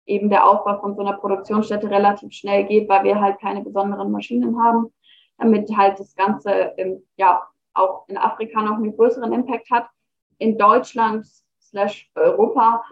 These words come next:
ist der Fokus natürlich nochmal ein anderer. Da geht's weniger darum, in Deutschland Arbeitsplätze zu schaffen, sondern da geht's einfach vor allen Dingen darum,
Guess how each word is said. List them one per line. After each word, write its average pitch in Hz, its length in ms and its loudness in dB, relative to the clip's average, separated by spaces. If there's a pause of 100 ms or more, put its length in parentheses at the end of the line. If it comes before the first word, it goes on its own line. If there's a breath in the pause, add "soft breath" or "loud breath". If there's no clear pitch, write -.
ist - 300 -10 (280)
der 208 200 -2
Fokus 226 360 2
natürlich 202 540 -8 (380)
nochmal 196 440 -2
ein 175 100 -10
anderer. 254 680 2 (300)
Da 214 80 -14
geht's - 380 -4
weniger 214 480 0 (160)
darum, 202 280 -2
in 196 100 -12
Deutschland 208 340 0
Arbeitsplätze 226 680 -4
zu - 120 -18
schaffen, 233 540 -4
sondern 196 300 -4
da 190 60 -14
geht's 196 280 -10
einfach 196 400 -8
vor - 100 -6
allen 190 140 -4
Dingen 196 160 -16
darum, 190 480 0